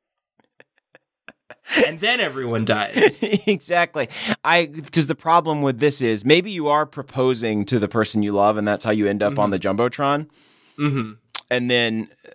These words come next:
Speaker 2: uh, from that, you, you start peeing, and you can't stop peeing. And then it's like,
Speaker 1: <laughs>
Speaker 2: and th-, then you are the, I guess, uh,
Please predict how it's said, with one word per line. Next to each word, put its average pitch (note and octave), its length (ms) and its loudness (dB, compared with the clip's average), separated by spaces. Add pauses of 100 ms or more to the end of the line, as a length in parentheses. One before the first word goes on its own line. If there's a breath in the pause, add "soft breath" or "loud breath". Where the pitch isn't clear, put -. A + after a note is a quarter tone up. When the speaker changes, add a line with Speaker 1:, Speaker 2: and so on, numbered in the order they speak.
(220)
Speaker 2:
uh, G#2 60 -6
from C3 220 -2
that, B2+ 240 2
you, A#2+ 220 -2
you A2 200 0
start A#2 420 -2 (220)
peeing, A2+ 360 0
and G2+ 100 -2
you G#2 60 -2
can't G2 220 0
stop G2+ 240 -2
peeing. G#2 380 0
And G#2 120 2
then G#2 120 2
it's - 160 -8
like, G#2 180 0 (460 soft breath)
Speaker 1:
<laughs> - 400 -20
Speaker 2:
and B2+ 140 0
th-, A#2+ 140 -4
then C#3 200 2
you C3+ 160 0
are B2 160 2
the, A2+ 420 0
I G#2+ 80 -4
guess, A2 400 0
uh, G2+ 400 2